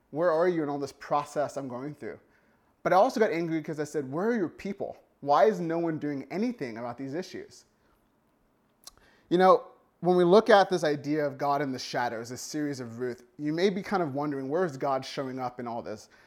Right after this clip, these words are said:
Ruth has had pretty much a tough story all the way up to the point of Boaz.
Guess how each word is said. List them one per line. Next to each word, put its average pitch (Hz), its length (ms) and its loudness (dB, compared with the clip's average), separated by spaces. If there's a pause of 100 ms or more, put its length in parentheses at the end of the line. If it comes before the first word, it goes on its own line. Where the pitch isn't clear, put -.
(120)
Ruth 190 240 4
has 180 120 2
had 151 380 4 (480)
pretty 220 240 0
much 202 160 4
a 156 80 -4
tough - 320 0
story 131 480 -4
all 160 160 6
the 190 80 4
way 202 80 6
up 196 120 4
to - 60 -12
the 160 60 -8
point 147 260 -8
of 135 120 -12
Boaz. 131 480 -6